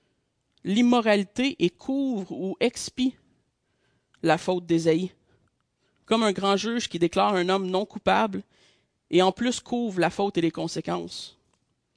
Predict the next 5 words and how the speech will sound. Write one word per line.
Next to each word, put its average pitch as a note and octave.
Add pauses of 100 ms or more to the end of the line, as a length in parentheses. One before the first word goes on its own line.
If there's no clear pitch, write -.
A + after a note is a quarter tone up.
légales. E3+ (2750)
C'est -
de F3
toute -
évidence G3